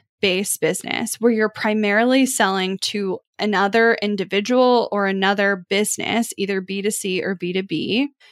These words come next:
your marketing needs to be primarily interpersonal.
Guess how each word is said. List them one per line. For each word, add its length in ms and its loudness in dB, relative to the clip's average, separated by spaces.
your 260 2
marketing 680 2
needs 300 2
to 80 -2
be 160 0
primarily 1400 0
interpersonal. 880 -4